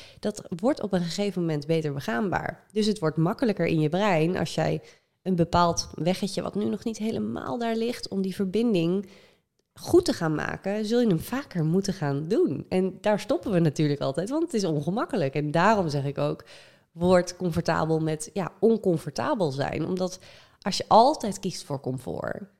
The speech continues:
dan blijf je altijd over de gebaande paden heen gaan. En dan wordt het aanleggen van die nieuwe neurologische verbindingen moeilijker. Of zelfs niet mogelijk op dat moment.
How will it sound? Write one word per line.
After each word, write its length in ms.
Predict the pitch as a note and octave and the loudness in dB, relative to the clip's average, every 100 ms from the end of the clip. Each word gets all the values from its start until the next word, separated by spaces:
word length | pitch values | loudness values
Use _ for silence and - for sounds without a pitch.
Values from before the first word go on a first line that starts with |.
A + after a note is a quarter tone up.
| _ | _
dan 120 | - F3 | -6 -4
blijf 240 | - C#3+ | -4 -4
je 60 | - | -6
altijd 260 | C3+ D3+ | -4 -2
over 200 | D3+ D3 | -2 0
de 60 | D3+ | -2
gebaande 360 | D#3 E3 D#3+ D#3+ | 0 2 2 0
paden 300 | F3+ F#3 E3 | 0 0 -2
heen 180 | C#3 C#3 | -4 -6
gaan. 240 | B2+ D3+ | -6 -4
En 140 | D3+ | -2
dan 340 | C#3+ D#3+ D#3+ D3 - _ _ | 0 2 2 -2 -10 _ _
wordt 180 | E3+ D#3+ | -6 -6
het 160 | D#3 | -6
aanleggen 460 | - D3+ E3+ D3+ D3 | -4 -2 0 0 -2
van 120 | D3+ | 0
die 120 | D3 | 2
nieuwe 300 | D3+ F3 E3+ | 4 4 2
neurologische 640 | C#3+ D3 C#3+ C#3+ C#3 C#3 C3+ | 0 -2 -2 -2 -2 -4 -6
verbindingen 800 | C3+ C3+ G#3 G#3+ C#3+ A#2+ - E3 - | -4 0 0 2 0 -2 -4 -8 -8
moeilijker. 480 | G#3+ F#3 - - - D3 _ _ _ _ _ _ _ _ | -4 -4 -4 -10 -12 -16 _ _ _ _ _ _ _ _
Of 80 | - | -16
zelfs 380 | - - - - _ _ | -14 -12 -16 -20 _ _
niet 240 | - G3+ G3 | -8 -6 -4
mogelijk 420 | - - - E3 | -8 -10 -12 -14
op 80 | - | -14
dat 120 | - | -12
moment. 400 | F3 - E3+ - | -12 -12 -16 -20